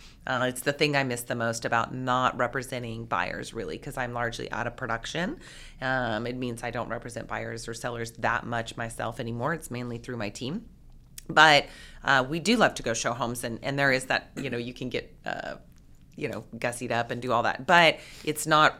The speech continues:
it's not really the main focus of what we do. It's a lot of sitting at a desk. It's like what you guys do.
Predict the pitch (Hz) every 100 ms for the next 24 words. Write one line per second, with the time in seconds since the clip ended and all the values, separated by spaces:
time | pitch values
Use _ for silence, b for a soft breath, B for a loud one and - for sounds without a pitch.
0 | - 147 - 143 135 135 131 131 127 123
1 | 120 123 - - - - - - 135 185
2 | 180 120 - 139 127 127 131 123 123 120
3 | - - - 120 113 127 170 175 180 156
4 | 160 156 175 247 190 120 - 101